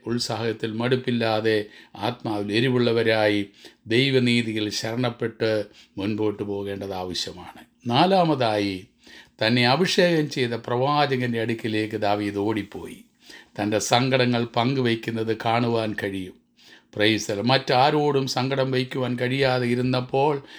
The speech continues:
ദാവീദിനെ ഇരു കൈകളും നീട്ടി സ്വീകരിച്ച് തൻ്റെ ഹൃദയ നൊമ്പരം ഒപ്പിയെടുക്കുവാൻ സന്നദ്ധനായി ശമൂവേൽ പ്രവാചകൻ രാമയിലുണ്ടായിരുന്നു.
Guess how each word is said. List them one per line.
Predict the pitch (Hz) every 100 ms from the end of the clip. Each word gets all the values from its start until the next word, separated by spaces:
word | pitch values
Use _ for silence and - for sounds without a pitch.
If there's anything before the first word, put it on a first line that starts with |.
| - -
ദാവീദിനെ | 110 120 120 120 117 139
ഇരു | 151 175 170
കൈകളും | 151 139 151 143 135
നീട്ടി | 131 120 113
സ്വീകരിച്ച് | - 120 127 120 117 - 117 110 - - - _
തൻ്റെ | - 107 110
ഹൃദയ | 107 127 139 135 127 117
നൊമ്പരം | 120 147 143 135 127
ഒപ്പിയെടുക്കുവാൻ | 139 135 - 147 131 123 131 117
സന്നദ്ധനായി | 117 - 123 143 135 127 120 113
ശമൂവേൽ | - 117 139 139 127
പ്രവാചകൻ | 123 123 117 117 113 110 107 - - - -
രാമയിലുണ്ടായിരുന്നു. | 95 101 110 110 107 101 98 92 90 87 85 82 85